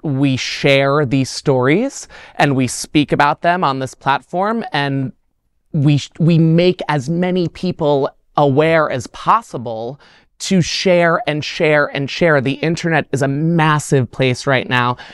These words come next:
and that there are not enough people who are on our side when it comes to L G B T Q plus trans everyone community. There could be a lot more allies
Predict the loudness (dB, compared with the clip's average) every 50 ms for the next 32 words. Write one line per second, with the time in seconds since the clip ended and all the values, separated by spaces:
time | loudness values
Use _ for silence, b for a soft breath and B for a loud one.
0 | B -4 -2 0 0 0 0 _ _ _ _ 0 2 2 2 2 0 -2 -4 -4
1 | -2 0 0 0 0 0 -2 -2 -4 -6 -8 -8 -8 -8 -6 -6 -4 -4 -4 -4
2 | -4 -2 -2 -2 -2 0 0 0 0 0 0 -2 -2 -2 -2 -2 -2 -4 -6 -8
3 | -10 B B B B B _ 2 2 2 2 -2 -4 -6 -4 -4 -2 -2 -2 -2
4 | -4 -8 -10 -10 -10 -12 -8 -8 -8 -8 -8 -10 -12 -10 -8 -8 -6 -4 -4 -4
5 | -4 -4 -6 -8 -8 -8 -10 -10 -10 -10 -10 -10 -8 -8 -8 -8 -8 -2 0 0
6 | 0 0 -2 -8 -10 -8 -4 -4 -4 -4 -4 -6 -10 -12 -8 _ -2 -2 -2 0
7 | 0 0 0 0 -2 -4 -4 -6 -8 -8 -6 -4 -4 -2 -2 -2 -2 -2 -4 B
8 | B B B B B 0 2 2 2 0 -4 -4 -4 -2 -4 -4 -4 -4 -2 -2
9 | -2 0 0 2 2 2 0 -2 -4 -8 -8 -6 -6 -4 -6 -4 -2 -2 -2 0
10 | 0 -2 0 0 0 -2 -2 -4 -6 -8 -10 -14 -16